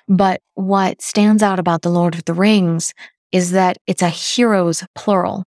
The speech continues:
journey, that it's a fellowship, always acting together, always supporting each other. And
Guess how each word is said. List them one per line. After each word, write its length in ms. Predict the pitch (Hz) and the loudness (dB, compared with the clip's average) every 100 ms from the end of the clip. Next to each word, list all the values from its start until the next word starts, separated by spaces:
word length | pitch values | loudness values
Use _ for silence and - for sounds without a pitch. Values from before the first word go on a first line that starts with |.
| _ | _
journey, 520 | 190 175 - - - _ _ _ _ - - - _ | -2 -2 -2 -6 -10 _ _ _ _ -20 -20 -20 _
that 360 | 190 190 180 - _ _ _ _ _ _ - | -2 2 0 -2 _ _ _ _ _ _ -2
it's 340 | 190 180 - - | -2 -2 -8 -8
a 60 | |
fellowship, 800 | 156 - 185 190 175 - - - - _ | -6 -2 0 0 0 0 -2 -6 -18 _
always 500 | 202 202 220 208 175 | 2 4 4 4 2
acting 400 | 170 165 - 175 | -4 -8 -4 -2
together, 500 | 160 170 170 160 - - | -4 -4 -2 -2 -4 -2
always 340 | 190 190 190 - | 0 4 4 2
supporting 640 | 175 - - 185 185 185 | -4 -8 -2 0 2 0
each 220 | - - | -2 -2
other. 360 | 190 - - - - - - _ | -2 -2 -4 -6 -12 -20 -20 _
And 500 | 190 180 175 170 - | 2 4 4 0 -2